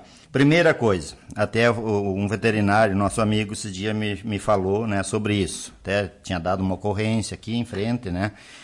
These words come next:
e daí ele me falou sobre isso. Pessoas com cães bra-, bravos, né? Ó, são obrigados para o exercício regular da posse de cães das raças American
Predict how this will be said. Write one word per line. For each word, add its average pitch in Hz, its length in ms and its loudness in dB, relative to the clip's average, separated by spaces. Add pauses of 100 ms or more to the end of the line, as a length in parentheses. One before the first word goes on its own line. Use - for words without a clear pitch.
(140)
e 104 60 -8
daí 98 160 -2
ele 101 140 -4
me 104 100 -4
falou 107 300 -2
sobre 110 260 -4
isso. - 320 -8 (1300)
Pessoas 139 560 4
com 131 180 4
cães 131 640 4 (1000)
bra-, 131 480 6
bravos, 123 500 8
né? 90 180 -4 (600)
Ó, 110 120 4
são 160 280 4
obrigados 151 560 6
para 143 180 6
o 143 40 6
exercício 131 580 0
regular 123 500 6
da 117 140 6
posse 113 420 2
de 104 120 -2
cães 117 320 4
das 104 300 -2
raças 104 400 2
American 107 720 0